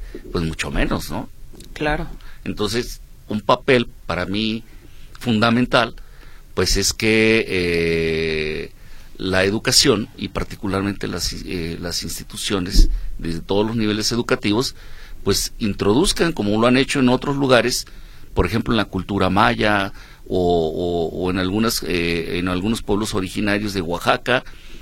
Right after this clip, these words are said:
Speaker 1: en donde han recuperado eso. Y bueno, existen, es cierto, eh, escuelas bilingües, pero eso no es suficiente.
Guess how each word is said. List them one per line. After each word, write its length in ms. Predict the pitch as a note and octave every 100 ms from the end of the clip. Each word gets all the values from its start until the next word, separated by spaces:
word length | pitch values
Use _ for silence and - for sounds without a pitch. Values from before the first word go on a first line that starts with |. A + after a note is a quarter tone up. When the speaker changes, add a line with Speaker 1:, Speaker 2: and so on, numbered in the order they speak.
| -
Speaker 1:
en 140 | G#2
donde 260 | F#2+ G2 G2+
han 100 | G#2+
recuperado 640 | B2 - - - G#2 A2
eso. 260 | B2 D3 F#3+ - - - -
Y 80 |
bueno, 280 | G#2 A#2+ A#2 - - - -
existen, 680 | - - - A#2 A2 D3 C#3+
es 120 | C#3+
cierto, 640 | - G#2+ G2+ - C#3+ D3 -
eh, 260 | F#2 F2+ F2
escuelas 480 | - F#2+ F2 F#2+
bilingües, 540 | A2 B2+ B2+ A2+ D#3 - - - -
pero 120 | C#3
eso 160 | D#3 G3
no 80 | F#3
es 60 |
suficiente. 640 | E3+ F3+ C3+ - D#3 -